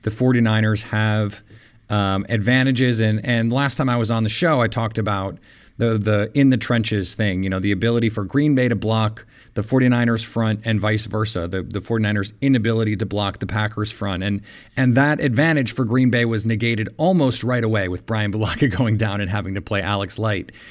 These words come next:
That is no longer the case. If Brian Bulaga can go on Sunday and then gets hurt or,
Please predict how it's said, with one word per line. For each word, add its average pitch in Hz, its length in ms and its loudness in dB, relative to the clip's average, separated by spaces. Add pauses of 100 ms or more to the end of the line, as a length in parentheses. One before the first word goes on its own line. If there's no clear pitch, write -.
(140)
That 147 160 2
is 127 140 2
no 143 160 6
longer 139 340 2
the 110 120 0
case. 92 340 -2
If - 140 -6
Brian 123 320 -2
Bulaga 107 380 -2
can 104 220 -2
go 104 380 -2 (400)
on 113 180 0
Sunday 110 640 4
and 110 220 0
then 104 200 0
gets 98 240 -4
hurt 127 300 2
or, 101 220 -2